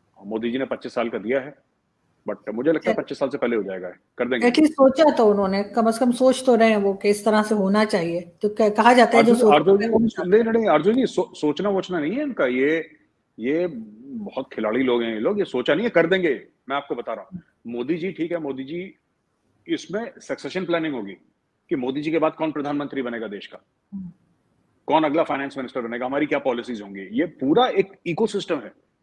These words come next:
Speaker 1: जो तैयार करा जा रहा है भारत में। It's, it's not just कि उन्होंने सिर्फ सोच के बोल दिया क्योंकि उनको, अ, पन्द्रह अगस्त को कुछ तो बोलना था, तो चलो बोल देते हैं, चलो मजा आएगा एक चीज, नहीं। इसके पीछे मैं बता रहा हूँ, स्पीच के पीछे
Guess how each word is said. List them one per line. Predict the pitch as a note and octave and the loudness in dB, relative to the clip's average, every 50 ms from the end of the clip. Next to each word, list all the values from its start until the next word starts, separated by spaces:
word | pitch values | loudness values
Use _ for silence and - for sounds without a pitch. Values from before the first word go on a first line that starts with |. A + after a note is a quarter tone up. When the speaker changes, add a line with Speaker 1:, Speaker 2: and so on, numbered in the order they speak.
| _ | _
Speaker 1:
जो | - C3+ | -8 -4
तैयार | - C3 B2 A#2+ A#2 A#2+ | -2 0 0 0 0 -2
करा | A#2 B2 A2 G#2+ | -2 -4 -6 -6
जा | G2+ G2+ | -6 -6
रहा | G2 G2+ G2 | -8 -8 -8
है | F2+ | -10
भारत | F2+ F#2+ F#2+ - - | -12 -14 -14 -14 -14
में। | G2+ A2+ | -12 -10
It's, | C3+ B2+ - - - D3+ | -10 -10 -10 -10 -12 -12
it's | - - - - C3 | -12 -10 -6 -2 0
not | F#3 G3+ G3+ | 2 2 4
just | A3+ G#3+ - | 4 2 2
कि | - G3+ G3 F3 - _ _ _ _ _ | 2 0 0 0 -2 _ _ _ _ _
उन्होंने | - D3 C#3 C#3 D3 D3+ C#3+ | -4 -2 -2 0 0 -2 -2
सिर्फ | - F3+ F3+ F3 | -4 -4 -6 -6
सोच | - - - D3 D#3+ D#3 - | -6 -4 -2 -2 -2 -2 -2
के | - - D#3+ | -2 -2 0
बोल | B2+ A2 A2 B2+ C3+ C#3 C#3 | 0 0 0 2 2 2 0
दिया | C3 C#3 D3+ - | 0 0 0 0
क्योंकि | - - - C3 - - E3+ | -2 -4 -8 -8 -6 -4 -6
उनको, | D#3 C3 B2+ A2+ - D#3 F#3 | -6 -6 -8 -8 -4 -2 -2
अ, | G#3+ - _ _ _ _ _ _ _ _ - B2+ A#2+ A#2 A#2 A#2+ - - _ _ - | -2 -4 _ _ _ _ _ _ _ _ -4 -2 -2 -2 -2 -6 -10 -16 _ _ -4
पन्द्रह | C#3 C3+ B2+ - D3+ | -2 0 0 0 0
अगस्त | C#3 C#3+ D3+ - - | 0 -2 -6 -8 -10
को | - | -12
कुछ | G#3 - G#3 F#3+ - - - | -8 -4 -6 -6 -6 -2 2
तो | - B3+ | 2 2
बोलना | G#3 C#3+ C#3+ C3+ C#3 D3+ D#3 | 2 2 -2 -2 -2 -2 -4
था, | C#3+ - - C#3 B2+ - - - _ _ _ _ _ _ _ _ _ _ | -4 -4 -4 -4 -4 -4 -6 -12 _ _ _ _ _ _ _ _ _ _
तो | - C#3 | -12 -6
चलो | - F3 G3 F3+ | -4 -4 -4 -4
बोल | B2+ A#2 C3+ D3 C#3 | -4 -2 -4 -2 -2
देते | C3 C3 C3 - A#2 | -4 -8 -8 -10 -14
हैं, | A2 | -12
चलो | - B2+ C3 C3 | -10 -10 -10 -8
मजा | B2 B2 B2+ C3+ | -8 -6 -6 -6
आएगा | A#2+ A2+ A2+ B2+ | -6 -6 -6 -6
एक | B2+ B2 B2 | -8 -10 -10
चीज, | - C3 A#2+ A2+ A#2+ | -10 -12 -12 -10 -12
नहीं। | B2+ C#3+ C#3+ G2+ - _ _ _ _ _ _ _ _ _ _ _ _ _ - | -12 -10 -10 -12 -14 _ _ _ _ _ _ _ _ _ _ _ _ _ -18
इसके | C3+ A#2+ - - G#3+ G#3+ | -18 -16 -4 0 0 0
पीछे | - - E3 D#3 - - F3+ | 0 -2 -6 -8 -6 -4 -4
मैं | E3+ D#3+ B2+ | -2 -2 -4
बता | A#2+ A#2 B2 B2 | -4 -4 -4 -2
रहा | C#3+ F3+ | -4 -4
हूँ, | A3 G3+ | -6 -8
स्पीच | - - _ - C#3+ D#3+ E3 - | -10 -12 _ -8 -8 -8 -8 -6
के | - D#3+ | -8 -8
पीछे | C#3+ - A#2+ G#2+ - - C#3 D#3+ F#3 G#3 - _ | -8 -8 -10 -12 -8 -6 -6 -6 -6 -6 -8 _